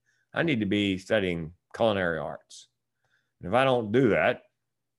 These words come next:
you know, make a change, I'm gonna kill my-, well,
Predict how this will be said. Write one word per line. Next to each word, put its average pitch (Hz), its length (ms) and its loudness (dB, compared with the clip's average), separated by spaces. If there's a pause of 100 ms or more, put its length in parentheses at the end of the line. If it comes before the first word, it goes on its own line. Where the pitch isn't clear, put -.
(400)
you 92 80 -8
know, 80 140 -6
make 98 180 -6
a 95 40 -8
change, 107 400 -2
I'm 107 80 2
gonna 107 140 0
kill 160 200 2
my-, 80 120 -2
well, 110 340 -2